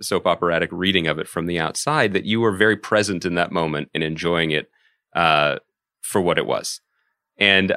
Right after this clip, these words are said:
I, I wonder if that's a correct read on the situation and if there's any extrapolations to be made about how you were able to experience or enjoy that, that time that you've described, you know,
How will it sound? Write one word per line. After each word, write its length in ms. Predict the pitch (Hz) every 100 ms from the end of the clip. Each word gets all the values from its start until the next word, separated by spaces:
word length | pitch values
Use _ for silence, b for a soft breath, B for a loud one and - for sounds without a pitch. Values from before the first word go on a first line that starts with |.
| -
I, 120 | 98 107
I 80 |
wonder 180 | 110 135
if 60 | 127
that's 180 | 127 107
a 60 |
correct 420 | - 104 101 117
read 240 | 117 131 135
on 80 | 127
the 60 |
situation 640 | - 131 135 131 131 131 113
and 200 | 98 95
if 120 | -
there's 180 | 95 -
any 260 | 95 98
extrapolations 760 | 92 104 98 92 92 - 92 -
to 80 |
be 100 | 87
made 260 | 87 87 90
about 220 | 80 80
how 540 | - 92 87 87 87 - _ _ _ _
you 140 | - 92
were 120 | 87
able 220 | 85 90
to 120 | -
experience 540 | 78 - - 87 82 78
or 140 | 80
enjoy 500 | 80 76 82 90 87
that, 320 | 78 76 73 _ _
that 220 | - 76 -
time 300 | 80 78 76
that 100 | -
you've 160 | 73
described, 540 | 80 - 78 73 71 -
you 80 | 71
know, 220 | 64